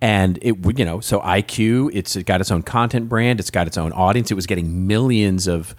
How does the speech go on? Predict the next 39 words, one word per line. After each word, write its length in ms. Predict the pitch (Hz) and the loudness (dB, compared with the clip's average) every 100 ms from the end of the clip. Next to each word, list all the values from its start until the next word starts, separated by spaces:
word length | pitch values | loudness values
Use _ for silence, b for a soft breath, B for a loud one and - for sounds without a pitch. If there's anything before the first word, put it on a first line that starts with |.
| B B | B B
uh, 240 | - 95 87 | -2 2 2
of 220 | 92 92 85 | 2 0 2
visits. 520 | 104 110 92 95 - B B B | 2 4 2 2 -4 B B B
Um, 200 | 92 87 | 2 2
I 80 | 107 | 2
don't 120 | 117 | 0
think 120 | 113 | 0
it 80 | - | 0
had 100 | 107 | 0
a 60 | 85 | 0
ton 320 | - - 117 | -2 0 0
of 100 | 98 | 0
subscribers, 800 | - 82 - - 98 123 92 90 | -2 -4 -6 0 2 2 0 0
but 160 | - | 0
it 120 | 90 82 | -2 0
did 160 | 131 | 0
have 200 | 117 87 | 2 2
a, 100 | 87 82 | 0 -2
a, 240 | 98 90 - | -2 -2 0
a 100 | 87 | -2
level 400 | 85 98 151 87 | 2 2 4 2
of 100 | 82 | 2
subscription 600 | - 82 - 85 - 85 | -2 -4 -2 -2 0 -2
to 180 | - 87 | 2 2
it. 160 | 87 - B B B - | 2 -2 B B B -12
Beautiful 480 | 85 104 143 135 113 | -4 0 0 2 2
editorial, 580 | 98 95 - 92 95 104 | 2 2 2 4 4 0
beautiful 500 | 92 110 139 143 104 | 0 0 2 0 -2
site. 420 | - 87 85 104 B B B B | 0 2 2 0 B B B B
Intel, 400 | 127 135 - 110 | 0 2 4 4
instead 320 | 101 - 113 | 2 2 2
of 80 | 135 | 0
killing 320 | - 113 104 | 2 4 4
it, 140 | 107 - | 4 2
could 100 | 92 | -2
have 100 | 95 | 0
flipped 280 | - 131 127 | 0 0 2
it 100 | 107 | 4
out. 240 | 101 - | 4 0